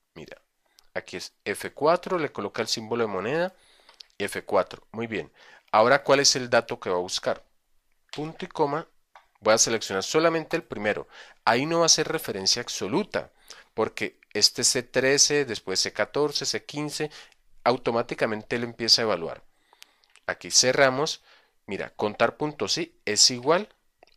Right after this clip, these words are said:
a uno. Esa es la condición de que los registros se repitan una sola vez. Y en el caso de que lo escriban o lo ingresen más de una vez,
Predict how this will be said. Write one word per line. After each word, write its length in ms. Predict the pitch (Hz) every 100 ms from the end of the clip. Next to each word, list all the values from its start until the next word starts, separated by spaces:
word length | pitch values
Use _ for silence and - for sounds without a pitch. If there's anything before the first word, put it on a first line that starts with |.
| _
a 120 | 196
uno. 320 | 120 98 76 _ _ 139
Esa 240 | 156 175
es 60 | 170
la 100 | 160
condición 640 | 139 104 - 131 101 73 _ _ _ _
de 200 | - 120
que 220 | - 117 -
los 180 | 107 110
registros 400 | 110 127 165 151
se 100 | 143
repitan 460 | - 113 127 120 -
una 200 | 113 117
sola 300 | - 107 101
vez. 280 | 76 - - - _ -
Y 100 | 131
en 60 |
el 120 | 131
caso 360 | - 160 - 190
de 120 | 175
que 280 | - 107 - _ _ _ _ _
lo 100 | 101
escriban 540 | 101 - 147 117 76 -
o 100 | -
lo 80 | 107
ingresen 400 | 101 120 123 101
más 180 | 104 113
de 80 | 139
una 140 | 151
vez, 300 | 151 208 -